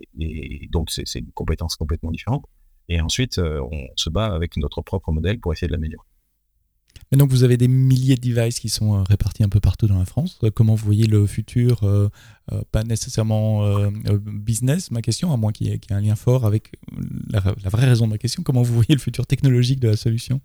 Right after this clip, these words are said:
Speaker 2: Ah, oh, il y a, il y a, il y a tellement de pistes. Euh, on en avait que quelques-unes, hein. Euh,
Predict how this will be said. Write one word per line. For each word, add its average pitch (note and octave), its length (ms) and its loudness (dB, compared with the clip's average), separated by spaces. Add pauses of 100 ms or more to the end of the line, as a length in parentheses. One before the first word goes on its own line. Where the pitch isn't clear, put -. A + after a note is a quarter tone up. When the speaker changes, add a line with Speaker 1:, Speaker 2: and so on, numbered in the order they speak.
(140)
Speaker 2:
Ah, B2+ 280 -2 (160)
oh, G#2+ 180 -2 (200)
il G#2 80 -4
y G2+ 40 0
a, F#2+ 100 -2
il F2 60 -4
y E2 60 -4
a, D#2+ 80 -8
il - 80 -14
y D#2 60 -14
a E2 80 -14
tellement A#2+ 320 -2
de G#2+ 60 -4
pistes. - 300 -4
Euh, F#2 120 -4
on E2+ 260 -2
en G2 120 -2
avait F#2+ 200 -2
que - 120 -8
quelques-unes, A#2+ 460 -4
hein. G#2+ 240 -4
Euh, F2 120 -6